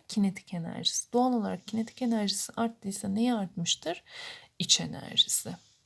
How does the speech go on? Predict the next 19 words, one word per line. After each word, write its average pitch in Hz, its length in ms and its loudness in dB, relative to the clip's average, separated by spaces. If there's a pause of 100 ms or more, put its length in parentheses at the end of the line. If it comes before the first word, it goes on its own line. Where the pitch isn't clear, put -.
(680)
Bir 311 140 -4
sistem - 500 0
üzerinde 202 380 0
iş - 320 -2
yapıldığında 254 600 -2
ya 214 320 4
da 165 240 -4
sisteme 269 840 0 (120)
ısı - 440 0
enerjisi 180 840 0
verildiğinde 247 840 0 (100)
yine 277 300 -4
iç 240 220 -4
enerjisi 196 600 0
ne 247 40 2
oluyordur? 190 600 -2 (520)
Artıyordur. - 840 -4 (1200)
Örnek 294 400 2
demişim, 208 480 2